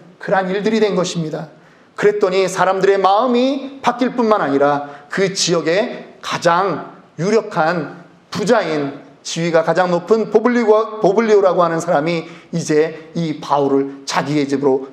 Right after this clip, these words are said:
초대하는 것입니다. 그리고 그 일행들을 잘 대접합니다. 그리고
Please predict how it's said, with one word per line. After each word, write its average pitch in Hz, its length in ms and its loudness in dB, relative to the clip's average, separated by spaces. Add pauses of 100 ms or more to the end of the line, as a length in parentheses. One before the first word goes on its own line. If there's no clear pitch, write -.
초대하는 220 480 0
것입니다. 147 720 0 (920)
그리고 160 640 0 (160)
그 285 220 2
일행들을 175 760 -2
잘 - 360 -10
대접합니다. 151 800 0 (960)
그리고 139 480 -4